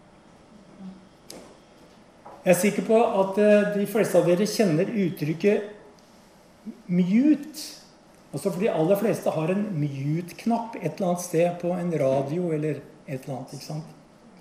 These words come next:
Og det har hendt at, eh, når Leif har spilt, eh,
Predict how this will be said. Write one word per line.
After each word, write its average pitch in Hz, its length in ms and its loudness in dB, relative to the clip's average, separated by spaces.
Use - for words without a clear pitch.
Og 135 100 -2
det 165 60 8
har 175 100 6
hendt 180 160 4
at, 190 220 4
eh, 180 640 2
når 175 320 0
Leif 170 580 -2
har 170 240 -2
spilt, - 640 -10
eh, 160 340 2